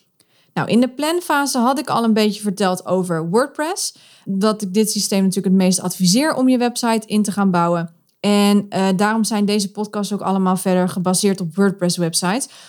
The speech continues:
Ook omdat ik daar zelf elke dag mee werk en ik dus weet wat de voordelen daarvan zijn.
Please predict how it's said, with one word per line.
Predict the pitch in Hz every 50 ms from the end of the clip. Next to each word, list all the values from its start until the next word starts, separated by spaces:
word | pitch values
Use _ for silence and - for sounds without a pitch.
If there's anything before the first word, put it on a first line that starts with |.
| - - _ _ _
Ook | - 220 285 311 -
omdat | - 277 285 269 262
ik | 247 226 202
daar | 202 196 196 202
zelf | 196 - 185 190 190 202 240 240 -
elke | - 196 208 220 214
dag | 208 196 196 196
mee | - 196 185 180
werk | 185 180 180 185 180
en | - - 190
ik | 185 175
dus | 165 185 175 -
weet | - 175 170 185 180 175 175 -
wat | 170 185 180 - 175
de | 185 190
voordelen | 156 180 202 233 247 208 175 165 170
daarvan | 160 165 165 165 175 175
zijn. | 170 175 165 143 - -